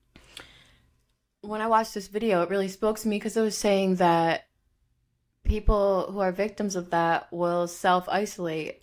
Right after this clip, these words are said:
or they'll always apologize for, like, everything. And I literally find myself apologizing for things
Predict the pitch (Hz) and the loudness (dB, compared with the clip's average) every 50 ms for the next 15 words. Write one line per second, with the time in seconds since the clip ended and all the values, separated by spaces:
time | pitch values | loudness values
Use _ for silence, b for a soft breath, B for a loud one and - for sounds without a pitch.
0 | _ - - 170 165 165 165 165 165 165 175 175 b b b b b b b b | _ -4 0 0 2 2 2 2 2 0 -2 -6 b b b b b b b b
1 | b - 185 185 180 175 175 170 165 - - 175 185 185 185 185 185 170 - - | b -8 -2 0 0 2 2 0 -2 -2 0 0 0 0 -2 -4 -2 0 0 2
2 | 185 180 180 180 175 180 160 156 147 95 - - - - - 196 190 185 165 156 | 2 0 -2 -4 -4 -4 -6 -6 -6 -8 -12 -14 -20 -12 -6 -6 -4 -4 -2 -4
3 | 151 - - - - _ - 170 175 190 185 175 170 170 143 139 135 - - 147 | -6 -6 -8 -14 -8 _ -2 -2 -2 -2 -4 -8 -8 -8 -8 -10 -10 -10 -10 -6
4 | 131 170 180 190 190 190 190 190 196 214 220 214 214 - 175 170 175 180 196 196 | -4 -4 -4 -4 -4 -6 -6 -4 -4 -4 -4 -2 -2 -2 -2 -2 -2 -4 -4 -2
5 | - 208 202 202 185 202 185 160 165 170 175 180 185 185 190 190 190 202 202 202 | -4 -4 -4 -4 -6 -4 -2 -2 -2 -2 -2 -4 -4 -4 -6 -8 -8 -8 -8 -6
6 | - 196 196 202 196 185 185 - | -6 -6 -4 -4 -4 -6 -8 -10